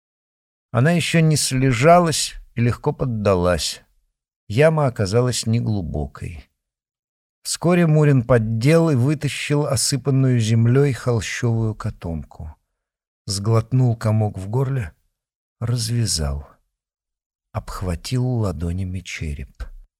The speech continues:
Интимность этого прикосновения поразила его.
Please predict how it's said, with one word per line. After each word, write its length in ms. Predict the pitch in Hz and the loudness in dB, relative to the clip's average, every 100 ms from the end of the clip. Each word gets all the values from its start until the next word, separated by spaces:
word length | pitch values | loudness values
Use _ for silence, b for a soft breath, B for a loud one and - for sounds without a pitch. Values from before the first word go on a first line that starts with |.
| _ _ _ _ _ _ _ _ _ _ | _ _ _ _ _ _ _ _ _ _
Интимность 1000 | 107 113 113 - 160 160 131 113 - - | 0 0 -2 -6 -2 0 2 0 -2 -4
этого 300 | 117 117 117 | -6 -4 -4
прикосновения 1120 | 113 117 - - - 113 107 113 101 98 98 92 | -4 -6 -4 -4 0 0 0 0 0 -2 -4 -6
поразила 720 | - 120 131 113 92 69 65 | -4 -2 -4 -4 -4 -4 -4
его. 500 | 65 57 55 57 | -6 -8 -10 -12